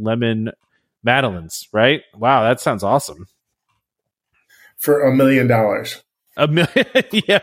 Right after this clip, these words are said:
Speaker 1: Well, 'cause, yeah, exactly, right? <laughs> I'm sure
Speaker 2: They
Speaker 1: it's
Speaker 2: gotta pay
Speaker 1: not
Speaker 2: for the resort somehow.
Speaker 1: Oh, yeah. So the box is made out of chocolate. Okay. Yeah. I am looking at it. So they're in those little chocolate boxes. That is cool. By the way, most of these are only available for, like,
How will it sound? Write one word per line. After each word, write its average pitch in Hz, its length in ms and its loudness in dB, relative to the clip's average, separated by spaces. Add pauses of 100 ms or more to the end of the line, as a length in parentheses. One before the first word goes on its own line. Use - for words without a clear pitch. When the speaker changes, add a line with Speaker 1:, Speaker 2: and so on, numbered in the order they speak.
(260)
Speaker 1:
Well, 156 140 2
'cause, - 320 -4
yeah, 131 320 0
exactly, 123 560 -2
right? 98 360 -6
<laughs> - 1300 -6
I'm 131 120 2
sure 151 180 0
Speaker 2:
They 147 60 2
Speaker 1:
it's - 80 -2
Speaker 2:
gotta - 100 -2
pay 180 80 2
Speaker 1:
not 170 80 -2
Speaker 2:
for 175 80 -2
the 165 80 0
resort 151 320 2
somehow. 156 600 -2 (800)
Speaker 1:
Oh, 147 60 2
yeah. 165 140 4
So 156 140 0
the 139 80 0
box 151 280 0
is 175 140 0
made 123 140 2
out 104 80 2
of 98 60 -4
chocolate. 110 340 0
Okay. 123 220 -2
Yeah. 101 220 0
I 120 140 -2
am 131 160 0
looking 110 260 -4
at 95 120 -6
it. 101 200 -6
So 127 140 -2
they're 117 180 2
in 131 200 -2
those 123 260 0
little 117 360 0
chocolate 123 400 -2
boxes. 117 460 -2
That 143 180 0
is - 140 -4
cool. 113 480 -4 (840)
By 220 80 2
the 269 80 2
way, 202 80 2
most 175 340 0
of 262 60 -4
these 233 140 -4
are 175 100 0
only 156 180 0
available 139 540 2
for, 131 180 -2
like, 110 320 -2